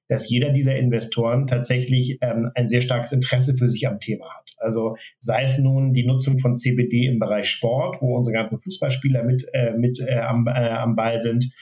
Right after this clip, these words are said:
sei es das ganze Thema vergangene Erfahrungen mit C B D, die sehr positiv waren, das war zum Beispiel Will I Am, sei es persönliche familiäre Gründe, ähm, weil man halt, oder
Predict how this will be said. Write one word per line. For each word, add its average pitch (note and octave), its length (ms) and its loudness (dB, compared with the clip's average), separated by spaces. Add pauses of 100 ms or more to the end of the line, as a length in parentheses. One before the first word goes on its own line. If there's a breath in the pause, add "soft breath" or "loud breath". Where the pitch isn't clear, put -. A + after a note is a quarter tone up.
(140 loud breath)
sei B2 200 0
es B2+ 100 0
das - 100 -2
ganze A#2+ 320 0
Thema A#2 500 0 (120)
vergangene B2 440 2
Erfahrungen D#3 500 0
mit C3 180 0
C C#3 120 0
B B2+ 140 2
D, B2+ 80 4
die A2+ 100 0
sehr B2+ 140 2
positiv B2 420 2
waren, A2 240 2
das G#2+ 160 -2
war A2+ 120 -2
zum A2+ 100 -4
Beispiel G#2 260 -4
Will A2 140 2
I G#2+ 200 -2
Am, C3+ 360 2 (260 loud breath)
sei B2 260 0
es B2+ 120 0
persönliche B2+ 460 2
familiäre B2+ 600 0
Gründe, B2 640 2
ähm, A#2 360 0
weil A2+ 140 0
man A2+ 160 0
halt, B2 220 -2
oder A2+ 220 -2